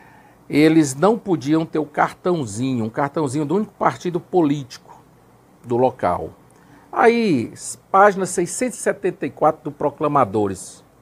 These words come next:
seiscentos e setenta e quatro do livro Proclamadores, perseguições, é, jovens que,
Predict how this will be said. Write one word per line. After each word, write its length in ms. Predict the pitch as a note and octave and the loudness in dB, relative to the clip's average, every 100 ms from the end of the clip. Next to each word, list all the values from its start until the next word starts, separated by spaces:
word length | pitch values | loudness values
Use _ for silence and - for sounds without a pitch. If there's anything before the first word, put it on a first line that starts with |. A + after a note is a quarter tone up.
| _ _ _ _ _ _ _ _ _ _ - | _ _ _ _ _ _ _ _ _ _ -10
seiscentos 460 | - D#3+ - A3 | -6 -4 -2 -2
e 20 | |
setenta 400 | - D#3 F3 C#3+ | 0 -2 -2 -6
e 40 | C3 | -6
quatro 340 | - C#3 - | 0 0 0
do 80 | C#3 | -4
livro 260 | B2+ B2+ C3 | -2 -2 -6
Proclamadores, 1120 | - D#3+ E3+ - D3 C#3 G2 G2+ G2 G2 - _ - _ | -4 -2 -2 -2 -2 0 -2 -4 -4 -8 -18 _ -20 _
perseguições, 1300 | A#3 G#3 - G3 C#3 - B2+ C#3+ C#3+ B2+ G#2 F#2 - _ _ _ - _ | 2 2 2 0 0 -4 0 2 2 0 -2 -8 -16 _ _ _ -20 _
é, 520 | - D3 C3+ A#2+ A2+ A2 _ _ - | 0 4 6 4 0 -4 _ _ -14
jovens 600 | C#3+ G#3+ A3 F3 E3 - | -2 6 6 6 0 -6
que, 840 | - E3+ D3 B2+ A2 G2+ F#2 G2 | -8 -2 0 0 -2 -6 -10 -16